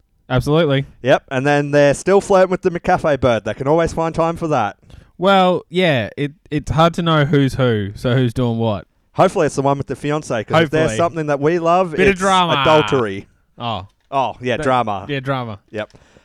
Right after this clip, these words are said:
Speaker 2: Uh, so then we go to Tanya and Vito. Uh, they have someone else grouting the tiles.
Speaker 1: Yep.
Speaker 2: So I just thought with how little money they seemingly have, wouldn't you have done it yourself?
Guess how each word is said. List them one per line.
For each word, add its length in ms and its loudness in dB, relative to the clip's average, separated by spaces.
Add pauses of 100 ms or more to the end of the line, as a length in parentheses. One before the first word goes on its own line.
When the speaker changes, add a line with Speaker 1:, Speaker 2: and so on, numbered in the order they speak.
Speaker 2:
Uh, 340 4
so 140 -8
then 100 2
we 80 -2
go 160 2
to 80 0
Tanya 360 -4
and 180 -8
Vito. 580 -2
Uh, 160 -2
they 120 0
have 140 0
someone 280 -2
else 200 0
grouting 400 -2
the 80 -8
tiles. 680 -6 (460)
Speaker 1:
Yep. 140 -2
Speaker 2:
So 320 0
I 100 0
just 140 -12
thought 320 2
with 180 -6 (140)
how 200 -6
little 220 -2
money 340 -6
they 460 -4 (100)
seemingly 600 -8
have, 240 -4
wouldn't 200 -6
you 80 -4
have 80 -14
done 160 -4
it 120 -10
yourself? 480 -6